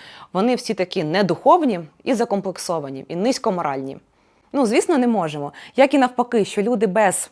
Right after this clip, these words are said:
люкс-брендів, які не харчуються в дорогих ресторанах, вони всі такі високоморальні. Ну, є різні, незалежно від того, скільки вони заробляють, з різними поглядами, з різними цінностями. Здорова реакція, до якої я прагну,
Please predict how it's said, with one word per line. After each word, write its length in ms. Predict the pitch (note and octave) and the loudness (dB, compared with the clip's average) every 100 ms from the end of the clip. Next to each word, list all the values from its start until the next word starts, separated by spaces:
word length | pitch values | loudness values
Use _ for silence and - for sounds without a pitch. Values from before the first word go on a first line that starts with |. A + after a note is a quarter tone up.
| E3 | -2
люкс-брендів, 760 | G3 E3+ D#3+ F#3 G3+ F3 D#3 - - - - - _ | 0 0 0 2 2 0 -4 -8 -20 -20 -20 -20 _
які 200 | F#3+ F#3+ | -6 -2
не 360 | F3 F3+ A#3 G#3 - | 0 2 2 2 0
харчуються 480 | A3+ - C4+ - | 0 6 4 6
в 60 | F3 | 4
дорогих 340 | F#3 F3+ G3+ | 4 2 0
ресторанах, 520 | F#3 - E3 D4 E4 B3+ | -4 -4 0 2 2 -4
вони 140 | F#3+ | -6
всі 140 | F3 B3+ | -4 -4
такі 220 | A#3+ F#3 | -4 -4
високоморальні. 760 | D#3 - - E3 D#3 C#3 C3 F#3 _ _ _ - | -6 -6 -8 -8 -6 -8 -10 -18 _ _ _ -10
Ну, 120 | F3+ | -4
є 200 | F3+ D#4 | 4 6
різні, 400 | D4 A3+ F3+ G#3+ | 8 6 2 0
незалежно 600 | E4 B3 A3+ G#3+ F#3+ F3+ | 2 4 4 4 2 -4
від 120 | F3 | -2
того, 240 | - D4+ D#4+ | 2 2 2
скільки 360 | - G#3 A#3 | -4 -4 -2
вони 220 | F3 E3+ | -4 -6
заробляють, 600 | E3+ E3 D3 D3 C3+ - - | -6 -6 -6 -8 -10 -14 -12
з 80 | F3+ | -4
різними 340 | G3+ G3 F3 | -2 -2 -4
поглядами, 600 | E3 A#3 D#4+ B3 A#3 G#3+ | -2 -2 0 -2 -4 -4
з 60 | E3 | -4
різними 340 | F#3+ F#3+ F#3 | -4 -4 -6
цінностями. 560 | F3 D3 - - - - G3 _ _ _ - | -8 -12 -12 -16 -18 -18 -20 _ _ _ -10
Здорова 420 | G#3 A#3+ D#4 F4 | 2 6 6 6
реакція, 440 | C#4+ D4 D4+ - A3 | 6 4 2 -2 0
до 80 | A#3+ | 0
якої 400 | A#3+ C4+ B3+ G3+ | 0 2 2 2
я 120 | G#3+ | -2
прагну, 580 | G#3+ B3 A4 E4+ G3+ | 0 0 0 0 -6